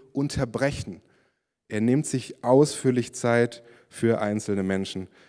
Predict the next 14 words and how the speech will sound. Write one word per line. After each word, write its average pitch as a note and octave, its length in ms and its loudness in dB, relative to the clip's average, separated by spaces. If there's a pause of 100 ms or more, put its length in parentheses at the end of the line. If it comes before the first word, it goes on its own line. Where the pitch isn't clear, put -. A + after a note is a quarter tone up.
(160)
So G#2+ 140 -4
nimmt A2+ 180 0
er A#2 60 2
sich A2+ 180 -4
auch G#2+ 140 -4
für G#2+ 100 -8
dich B2+ 240 -6
und A2+ 120 -4
mich A#2 280 0
und A2 140 -2
deine A#2+ 260 6
Fragen G#2+ 480 2
ausführlich A2 880 2
Zeit. - 580 -12